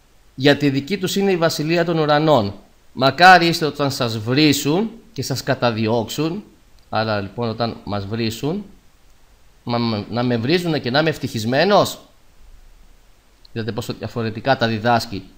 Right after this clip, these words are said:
εδώ πέρα, ε, ο Χριστός, να σε βρίζουν.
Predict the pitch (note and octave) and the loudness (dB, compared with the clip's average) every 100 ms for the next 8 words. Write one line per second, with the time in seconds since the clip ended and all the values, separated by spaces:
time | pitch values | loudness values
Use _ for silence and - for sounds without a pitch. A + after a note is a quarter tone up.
0 | - - G#2 G2+ B2 A2 G#2 D3+ E3 - | -20 -12 -10 -4 -2 0 0 -2 -6 -12
1 | G#2+ - G#2 B2 G#2+ G2+ - G#2 A#2+ B2 | -12 -10 -6 -2 -2 -2 -8 -6 -2 0
2 | E3 G#3 | 0 -2